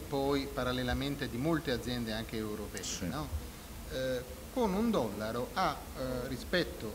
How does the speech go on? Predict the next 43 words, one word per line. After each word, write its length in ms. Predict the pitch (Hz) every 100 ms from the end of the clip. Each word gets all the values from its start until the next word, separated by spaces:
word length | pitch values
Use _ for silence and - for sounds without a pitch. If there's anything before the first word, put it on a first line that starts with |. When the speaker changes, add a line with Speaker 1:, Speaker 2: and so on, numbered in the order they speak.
| -
Speaker 1:
all'euro 680 | 135 123 170 135 147 214 208 156 -
siamo 320 | - 175 -
a 40 | 127
uno 200 | 147 147
e 40 |
ventuno, 580 | 120 135 - 165 98 - - - - - - - -
eh, 480 | 147 135 127 131 160
e, 60 | 156
e 60 | 160
in 160 | 147
discesa 500 | 127 - 180 165 120
tra 220 | 117 113 113
l'altro, 560 | 101 - - - 135
eh, 80 | 123
perché 320 | - 101 -
sta 260 | - 127 123
progressivamente 840 | - 156 156 - 151 170 175 160
con 160 | 131 135
estrema 260 | 131 165 143
lentezza 480 | 135 131 139 -
scendendo. 480 | 117 - 101 92 - - - - - - -
Ma 220 | 190 190 - -
perché 280 | 254 -
non 200 | 285 165
si 140 | - 143
parla 500 | - 160 156 143 -
mai 600 | 147 139 151 156 156 156 156 127 117
di, 300 | 143 143 139 - 139
eh, 260 | 123 117 - -
far 180 | 156 139
scendere 440 | - 170 160 147
ulteriormente? 720 | 139 143 135 139 127 110 113
Cioè, 160 | 107 143
quali 240 | 196 214
sono 320 | - 156 123 117
i 40 | 117
postulati 540 | 131 - 156 190 165
economici 540 | 151 156 180 170 -
per 160 | 127 139 165
cui 160 | 170 175
oggi 440 | 180 170 151 175 160
artificialmente 960 | 131 - - 147 - 143 156 170 156
si 160 | 131